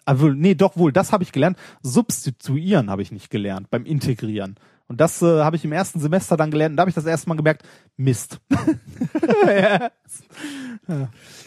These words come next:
Stimmt, entschuldige, meine Mathelehrerin hat mir natürlich partielle Integration beigebracht. Ich möchte keine falschen Sachen von mir geben,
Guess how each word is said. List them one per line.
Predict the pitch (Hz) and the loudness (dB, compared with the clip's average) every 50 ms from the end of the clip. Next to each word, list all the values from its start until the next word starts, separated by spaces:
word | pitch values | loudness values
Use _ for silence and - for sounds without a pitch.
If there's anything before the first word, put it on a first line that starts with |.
| - - _ - 147 | -20 -14 _ -8 -8
Stimmt, | 131 - - 180 151 131 | -4 -2 0 0 0 0
entschuldige, | - 202 233 269 262 220 220 220 | 0 2 2 2 2 2 2 2
meine | 196 170 165 160 | 2 0 0 2
Mathelehrerin | 160 170 180 - - 180 170 151 160 151 | 0 0 -2 0 0 0 0 0 2 0
hat | 139 165 - | 0 0 0
mir | 175 160 156 165 | -2 -2 -2 0
natürlich | 160 147 131 - 196 220 220 - - | -2 -2 0 2 2 2 2 2 0
partielle | - 190 160 - - 160 160 160 | -2 -2 0 0 0 0 2 0
Integration | 160 156 - 135 - 139 139 131 - - 151 151 156 151 | 0 -2 -4 -2 -2 -2 -2 -2 0 0 2 2 2 2
beigebracht. | 131 117 120 120 135 113 120 113 147 165 - - | 0 -2 0 -2 -4 -4 -2 -2 -4 -4 -4 -6
Ich | 170 - | -8 -2
möchte | 160 175 165 - - 156 139 | 0 0 0 0 -2 -6 -6
keine | - - - 180 185 196 214 | -4 -2 -2 -2 -2 -2 -2
falschen | - 160 151 165 - 165 151 | -2 -2 -4 -4 -6 -6 -2
Sachen | 131 156 151 - 160 135 | 0 0 0 0 -6 -8
von | - 127 120 | -6 -6 -6
mir | 131 135 127 | -6 -8 -8
geben, | 120 131 143 170 | -6 -6 -6 -6